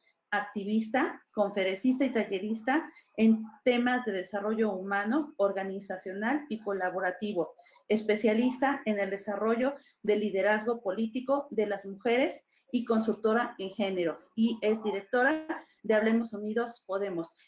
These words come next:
Eh, ahorita hacemos la presentación de ella, que se presente,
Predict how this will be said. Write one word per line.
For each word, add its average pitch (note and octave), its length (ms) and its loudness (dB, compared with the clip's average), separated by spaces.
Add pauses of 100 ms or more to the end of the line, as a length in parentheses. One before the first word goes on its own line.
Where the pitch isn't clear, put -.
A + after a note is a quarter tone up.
(120)
Eh, G3+ 240 4
ahorita A3 360 2
hacemos A3+ 440 -2
la G#3 160 -2
presentación G3+ 600 -6
de A#3 220 4
ella, C#4+ 320 -2 (260)
que F#3 180 -4
se G3 120 -8
presente, D4 720 0